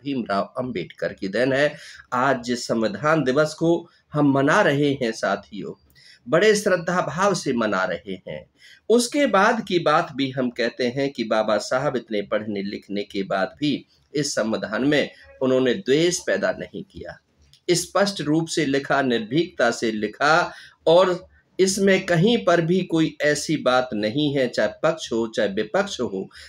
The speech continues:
चाहे राजनेता हो, चाहे अधिकारी हो, चाहे प्रशासनिक अधिकारी हो, सभी इसी में से कोटेशन उठाते हैं और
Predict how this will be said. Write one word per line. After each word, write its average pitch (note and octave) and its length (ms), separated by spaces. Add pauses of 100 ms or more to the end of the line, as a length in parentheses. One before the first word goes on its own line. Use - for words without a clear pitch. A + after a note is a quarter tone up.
(100)
चाहे D3 220
राजनेता E3+ 720
हो, D#3+ 240
चाहे C3+ 220
अधिकारी C#3 540
हो, C#3 160
चाहे C3+ 220
प्रशासनिक G3+ 720
अधिकारी G#2+ 580
हो, E3 260 (240)
सभी D3+ 440 (180)
इसी C3+ 300
में A#2+ 200
से D3 220
कोटेशन B2 640
उठाते G#2 520
हैं E3+ 340 (240)
और D3+ 140